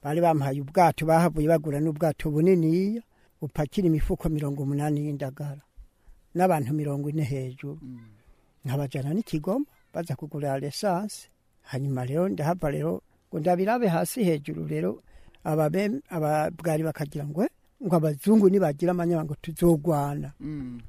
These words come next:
Speaker 1: Eh, amafaranga nayo babika mu rusandugu ruva ngaha,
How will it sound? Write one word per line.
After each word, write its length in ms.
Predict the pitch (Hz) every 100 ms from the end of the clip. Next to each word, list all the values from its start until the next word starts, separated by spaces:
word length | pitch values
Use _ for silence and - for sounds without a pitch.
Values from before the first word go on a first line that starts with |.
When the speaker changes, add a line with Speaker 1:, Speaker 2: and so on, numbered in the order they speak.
| -
Speaker 1:
Eh, 400 | 151 147 143 131 131 - - _ -
amafaranga 720 | 165 180 - 185 240 233 180
nayo 420 | 156 175 185 131 - _ - -
babika 500 | 147 175 180 156 151
mu 120 | 151 165 180
rusandugu 640 | 180 180 - 240 226 240 226
ruva 280 | 214 214 240
ngaha, 400 | 214 220 190